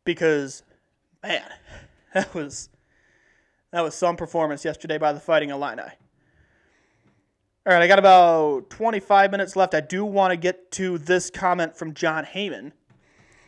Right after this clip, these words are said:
which, yes, Jonah, I understand College Game Day will be in East Lansing for the first time,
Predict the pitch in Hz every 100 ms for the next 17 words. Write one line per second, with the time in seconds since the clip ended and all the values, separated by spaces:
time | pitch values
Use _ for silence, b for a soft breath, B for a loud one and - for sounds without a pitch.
0 | b b 240 208 - 208 196 160 147 -
1 | 156 156 165 165 160 - 170 151 147 160
2 | 151 151 165 156 151 156 156 156 147 165
3 | 143 156 156 147 170 151 180 170